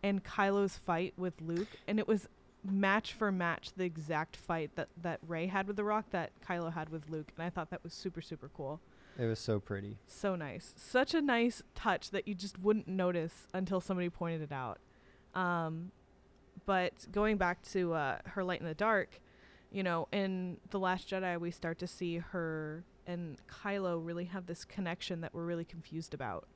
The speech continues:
Speaker 1: You know, like, they are able to connect, but we're not quite sure how. They can see each other, but they can't see anything else.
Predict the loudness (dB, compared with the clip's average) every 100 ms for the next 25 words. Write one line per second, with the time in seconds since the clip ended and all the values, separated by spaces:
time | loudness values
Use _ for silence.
0 | -20 -20 -8 -4 -2 -2 -2 -6 -20 -8
1 | -2 0 0 -2 -2 -4 -4 -2 -2 -4
2 | -6 -2 -2 -2 -2 -2 -2 -4 -2 0
3 | 0 0 -4 -4 -8 -8 -14 -20 -20 -12
4 | -2 0 0 2 4 6 4 0 -2 -4
5 | -6 -6 -6 -6 -4 0 0 -2